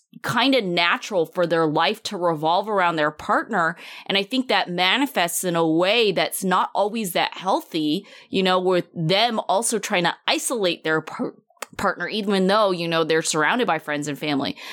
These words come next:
So I think if she has, like, someone, and I think, you know, if David's sister's around, I mean, she's Serbian, you know, she's a girl,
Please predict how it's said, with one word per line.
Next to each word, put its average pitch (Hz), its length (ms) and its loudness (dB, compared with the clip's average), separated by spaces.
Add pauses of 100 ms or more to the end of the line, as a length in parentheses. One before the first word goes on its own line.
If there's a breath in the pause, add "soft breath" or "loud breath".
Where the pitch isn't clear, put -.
(160 loud breath)
So 208 200 0
I 208 120 0
think 294 240 -2
if 254 80 2
she 220 240 2
has, 254 500 0
like, 175 220 0
someone, 202 580 2
and 180 160 0
I 180 140 2
think, 208 320 -2
you 190 200 2
know, 175 220 2 (240 loud breath)
if 160 160 -2
David's 190 480 2
sister's 294 500 2
around, 185 520 2
I 156 100 2
mean, 160 420 0 (280)
she's 214 280 2
Serbian, 233 880 4
you 175 180 2
know, 180 260 2
she's 202 260 -4
a 226 60 -2
girl, 220 720 2